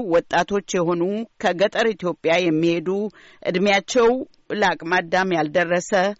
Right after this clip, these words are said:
ቋንቋ ማያውቁ ወደ ውጭ ሀገር እንደሚላኩ ነው። ብዙውን ጊዜ ደግሞ ወላጆቻቸው መሬታቸውን አስይዘው ለአምስት ዓመት፣ ያ አምስት ዓመት ካለፈ በዛ አምስት ዓመት ውስጥ ካልተመለሰ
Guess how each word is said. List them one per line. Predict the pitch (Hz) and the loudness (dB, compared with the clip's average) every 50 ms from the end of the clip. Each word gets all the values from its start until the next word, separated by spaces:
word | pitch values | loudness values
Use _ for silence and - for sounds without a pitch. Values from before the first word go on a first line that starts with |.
| _ _ _ - - | _ _ _ -14 -6
ቋንቋ | - - - - 262 - - 196 208 214 208 | -2 2 2 2 2 0 0 0 0 0 0
ማያውቁ | 185 180 175 175 180 175 170 170 165 160 - - 185 185 185 190 185 190 - - | 0 2 2 4 4 4 4 2 2 0 -4 -4 -2 -2 -2 -2 -4 -8 -8 -4
ወደ | 123 180 185 175 180 165 | -2 0 2 2 2 2
ውጭ | 165 190 185 - | 2 0 -2 0
ሀገር | - 175 180 175 170 170 160 | 0 0 0 0 0 -2 -2
እንደሚላኩ | 165 156 156 165 165 170 170 165 156 160 160 156 147 - - 196 180 | -2 -2 0 0 0 0 0 0 0 0 0 -2 -2 -4 -4 -4 -4
ነው። | 156 139 - _ - 156 | -4 -4 -6 _ -16 -10
ብዙውን | 180 185 208 180 220 247 233 220 | -6 -4 -4 -2 0 0 2 2
ጊዜ | 196 202 202 180 202 196 | 0 -2 -2 -2 0 2
ደግሞ | 185 196 190 180 202 226 262 302 311 - - | 2 2 2 2 2 2 4 4 4 2 2
ወላጆቻቸው | 175 185 190 185 175 170 160 180 185 - - - 202 202 - - 269 254 285 262 | 2 4 4 4 4 2 0 -2 -4 -4 -2 -2 -2 -2 -2 0 0 2 2 2
መሬታቸውን | 214 165 160 165 175 170 - 196 196 - - 214 185 185 175 | 2 2 2 2 2 0 0 -2 -4 -2 0 0 0 2 2
አስይዘው | 151 151 139 - - 156 147 151 196 208 214 | 0 -2 -2 -4 -4 -6 -4 -2 0 0 0
ለአምስት | 202 170 127 143 170 170 170 - - - | 0 -2 -4 -2 -2 -4 -4 -4 -4 -2
ዓመት፣ | 175 160 156 156 - - 156 | -2 0 0 -2 -2 -2 -2
ያ | 185 196 202 196 | 0 2 4 6
አምስት | 190 190 190 185 190 185 - - 226 | 6 4 4 2 -2 -4 -4 -2 -2
ዓመት | 175 175 175 170 - | 0 0 0 -2 -2
ካለፈ | - - 185 180 175 175 180 175 - 240 220 | -2 -2 0 0 0 0 -2 -2 0 -2 0
በዛ | 190 185 170 170 - 185 156 | 2 0 0 0 0 0 0
አምስት | 156 165 175 175 - - - | 0 -2 -2 -6 -6 -6 -6
ዓመት | 160 165 160 160 - | -4 -2 -4 -4 -4
ውስጥ | 202 208 - - - - 208 - | -6 -8 -10 -10 -10 -10 -10 -8
ካልተመለሰ | - 196 185 180 156 - - - 175 156 151 156 156 143 143 135 - - - 156 180 202 226 240 226 196 175 - - | -4 -2 -2 -2 -2 -4 -4 -2 0 0 0 0 -2 -2 -4 -6 -8 -10 -6 -4 -2 -2 0 0 0 0 -2 -2 -2